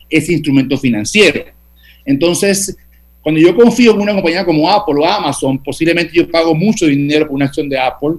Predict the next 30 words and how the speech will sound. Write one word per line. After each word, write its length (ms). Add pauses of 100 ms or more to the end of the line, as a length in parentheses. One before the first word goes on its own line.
(280)
o 100
de 80
Amazon, 460
doscientos, 520
trescientos 380
dólares, 420 (260)
porque 220
tengo 220
mucha 280
confianza 1000 (300)
en 200
esa 240
empresa. 460 (680)
Confío 600
en 100
que 100
lo-, 200
los 240
réditos 440
se 140
van 160
a 80
dar 380 (180)
según 380
lo 80
esperado. 680
Son 160
compañías 260
muy 120
sólidas 880